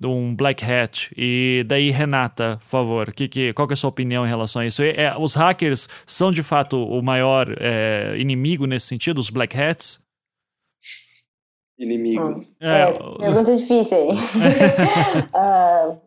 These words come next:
Speaker 3: é, é bem uma opinião mesmo, ah, e é referente ao ponto que eu trouxe antes.
Speaker 1: Uhum.
Speaker 3: É, eu acredito que a internet tá quebrada, a gente usa muito esse termo, ah, da maneira como ela foi pensada.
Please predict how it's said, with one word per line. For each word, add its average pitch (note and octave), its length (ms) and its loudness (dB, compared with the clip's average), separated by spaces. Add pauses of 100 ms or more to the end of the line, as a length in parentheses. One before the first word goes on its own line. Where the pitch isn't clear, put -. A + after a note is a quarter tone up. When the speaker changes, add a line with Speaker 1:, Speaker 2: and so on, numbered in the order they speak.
(220)
Speaker 3:
é, E3 220 2
é G#3+ 40 4
bem G#3 200 6
uma E4 160 4
opinião E4+ 500 4
mesmo, B3 720 4
ah, F3 520 6 (520)
e F3+ 60 -2
é F#3 80 4
referente F#3+ 580 4
ao G#3+ 100 4
ponto G3 320 2
que - 80 0
eu G3 80 4
trouxe F#3 420 2
antes. F3 600 0 (520)
Speaker 1:
Uhum. A2+ 260 -10
Speaker 3:
É, C#3+ 520 4 (320)
eu F3 100 2
acredito G#3+ 360 4
que - 80 4
a - 20 6
internet G3+ 480 4
tá A#3+ 100 2
quebrada, A3+ 800 4 (140)
a F3+ 60 -2
gente F3+ 220 -6
usa F#3 200 2
muito F3+ 200 0
esse G#3+ 220 0
termo, F#3+ 640 4
ah, D#3+ 180 2
da E3 140 4
maneira E3+ 380 4
como F#3 140 4
ela F3 120 4
foi E3+ 160 4
pensada. F3+ 880 4